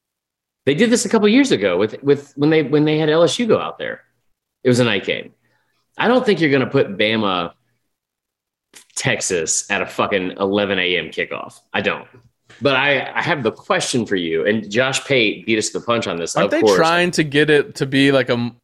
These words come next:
Speaker 2: aren't they trying to get it to be, like, a,
Speaker 1: A marquee
Speaker 2: like, a
Speaker 1: thing?
Speaker 2: full day of, like, great games?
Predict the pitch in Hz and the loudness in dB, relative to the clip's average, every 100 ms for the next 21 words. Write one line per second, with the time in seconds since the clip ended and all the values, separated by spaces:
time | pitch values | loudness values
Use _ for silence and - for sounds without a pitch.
0 | _ _ _ _ 143 160 277 - 185 180 | _ _ _ _ -2 0 0 0 0 0
1 | 147 151 151 135 139 135 123 123 113 104 | 2 2 2 -2 0 2 2 2 2 2
2 | 101 - _ _ _ _ _ _ _ _ | -2 -8 _ _ _ _ _ _ _ _
3 | _ _ _ - 95 101 113 107 98 143 | _ _ _ -6 0 2 2 0 2 4
4 | 143 139 135 127 127 123 120 107 113 107 | 4 2 2 2 4 2 0 0 -4 -4
5 | 131 131 131 127 131 123 127 135 135 - | -2 0 0 0 -2 0 -2 -4 -8 -12
6 | - | -16